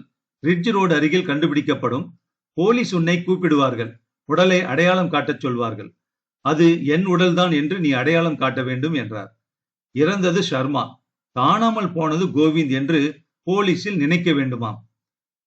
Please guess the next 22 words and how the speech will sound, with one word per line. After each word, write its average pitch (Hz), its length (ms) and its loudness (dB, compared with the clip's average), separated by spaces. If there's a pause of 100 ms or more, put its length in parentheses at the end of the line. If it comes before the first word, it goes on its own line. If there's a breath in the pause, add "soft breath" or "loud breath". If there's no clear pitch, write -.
(180)
"நீங்கள் 208 320 0
ஏன் 226 220 2
அதற்கு 180 340 0
சம்மதித்தீர்கள்?" 170 760 0 (520)
"வேண்டுமென்றுதான். 143 800 0 (440)
என்னை 151 240 0
வருஷ 170 400 0
கணக்கில் 175 480 0
ஆண்டார். 123 320 -2 (480)
அவரை 165 300 2
நான் 151 220 0
ஆள்வதற்கு 180 540 0
ஒரு 147 140 0
சந்தர்ப்பம் 170 560 -2
கிடைக்கிறது. 120 480 -6 (600)
எத்தனை 208 400 0
நாள் 220 240 0
என்னை 175 160 2
பூட்டி 180 280 -2
வைத்திருக்கிறார். 135 640 0 (560)
அவரை 156 340 2
நான் 160 280 2